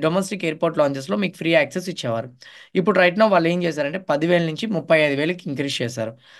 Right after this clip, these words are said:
So యాక్సిస్ బ్యాంక్, సారీ ఎస్ బ్యాంక్ యొక్క క్రెడిట్ కార్డు ఎవరికైనా ఉంటే టెన్ థౌజండ్ నుంచి థర్టీ ఫైవ్ థౌజండ్, మినిమం థర్టీ ఫైవ్ థౌజండ్ స్పెండింగ్ చేస్తేనే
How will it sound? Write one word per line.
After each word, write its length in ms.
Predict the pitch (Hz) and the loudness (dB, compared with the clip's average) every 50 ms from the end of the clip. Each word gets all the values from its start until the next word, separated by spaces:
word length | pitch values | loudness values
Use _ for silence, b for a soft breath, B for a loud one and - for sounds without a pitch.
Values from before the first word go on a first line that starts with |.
| b b | b b
So 80 | - - | 0 2
యాక్సిస్ 400 | - 175 190 190 190 233 226 202 196 | 4 4 4 4 2 0 0 2 4
బ్యాంక్, 220 | 214 214 214 208 202 160 | 4 4 4 0 -2 -2
సారీ 200 | 170 175 156 156 | -2 0 0 0
ఎస్ 180 | 160 156 147 170 | -2 -4 -2 0
బ్యాంక్ 300 | 196 214 214 214 196 208 | 2 2 2 2 0 -2
యొక్క 160 | 202 196 196 | -4 -2 -4
క్రెడిట్ 340 | 185 185 185 180 185 180 - - | -2 0 0 0 0 0 0 0
కార్డు 180 | 196 185 170 | 0 2 0
ఎవరికైనా 440 | 165 160 165 165 160 175 165 160 156 | 0 -2 -2 -4 -2 -2 -2 -2 -2
ఉంటే 260 | 139 131 127 135 208 240 247 B B B B B B _ | -4 -4 -4 -4 -4 -4 -6 B B B B B B _
టెన్ 180 | - 180 180 185 | 2 2 4 4
థౌజండ్ 280 | 196 190 185 180 185 185 | 4 4 4 4 2 0
నుంచి 160 | 180 175 208 196 196 | -2 -4 -2 0 0
థర్టీ 180 | 165 143 190 | 0 2 0
ఫైవ్ 160 | 175 180 170 165 | 0 0 0 0
థౌజండ్, 280 | 160 147 131 127 123 127 | -2 -2 -2 -4 -6 -6
మినిమం 300 | 147 160 180 202 220 226 | -4 -2 0 0 0 0
థర్టీ 260 | 202 196 175 180 180 175 | 0 -2 -2 -2 0 0
ఫైవ్ 120 | 175 165 | 0 0
థౌజండ్ 260 | 165 160 156 175 170 175 | 0 -2 -2 -4 -2 0
స్పెండింగ్ 360 | - 160 151 156 165 170 160 160 | 2 2 2 2 -2 -2 -2 -2
చేస్తేనే 360 | 151 143 139 160 160 185 | -2 -2 -2 -2 -2 -2